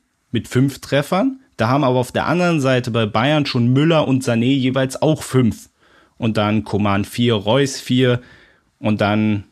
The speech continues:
kommt noch bei drei Toren, haben allein Choupo-Moting, Kimmich und Musiala jeweils drei Tore und auf Seiten des B V Bs Guerrero und Malen. Guerrero hast du angesprochen, der war sogar noch verletzt. Ähm, was ich damit sagen will, du hast einfach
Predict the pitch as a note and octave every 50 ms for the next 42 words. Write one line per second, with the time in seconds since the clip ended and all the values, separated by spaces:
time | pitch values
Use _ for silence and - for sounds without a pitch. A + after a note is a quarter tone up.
0 | _ _ _ - G2+ G2 - - G2 F#2 - - F#2 F2+ F#2 F#2 F#2 F#2 F#2 F#2
1 | - - - F#2 G2 G2+ - - - G2+ G#2 G#2 G2+ G#2 G#2 G#2 F#2+ F2+ G2 G2+
2 | G2 G2+ - _ - G#2 A2+ C#3 C3+ C3 - G#3+ A3 G#3 G3+ F#3+ F3 D#3+ C#3+ C3+
3 | - - - D#3 F3 G#3 A3+ G3+ - - D#3 D3+ D#3+ D#3+ D3 - C3+ C#3 C3 C3
4 | B2+ A#2 A2+ A2+ B2+ C3+ D3 D#3 D3 C#3 C3+ C3 B2+ C3+ C3 C3 - - - -
5 | B2 B2+ C3 - - C#3+ D3+ D3+ F3 F#3 E3 - - D3 C#3+ C3+ C3 - - -
6 | A2 A#2 - B2 B2 A2+ C3 C3 C3 - B2+ A#2+ - A#2+ A2 A2 A#2 A#2+ C3 C3
7 | - - C#3+ A#2+ G#2+ A2 A#2 A#2+ A2+ B2 B2 B2 A#2 - A#2+ A#2+ A2 G2 F#2+ G#2
8 | A2 A#2+ A#2 G#2+ F#2+ F#2 - - _ _ _ _ - G2 A2 A#2+ B2+ B2+ B2 B2
9 | A#2 A2 A#2 - - - F#2 F#2 A2 A2 G#2 - - G2+ G2+ G2 F#2+ F#2 G2 G2+
10 | G#2+ G#2+ F#2+ G2 G2+ G2+ - - - A#2+ B2 A2+ G2 - - - - - - -
11 | - - - - _ _ _ _ _ _ - A#2 A#2+ B2 B2+ C3 C3+ C3 C3+ C3
12 | C3 B2+ - A#2 G#2+ B2+ D3+ D3 C3+ B2 A2+ A2 A2+ G2+ A#2+ D3+ - - - -
13 | A#2+ B2+ C#3 C3+ D3 D3+ D#3 - -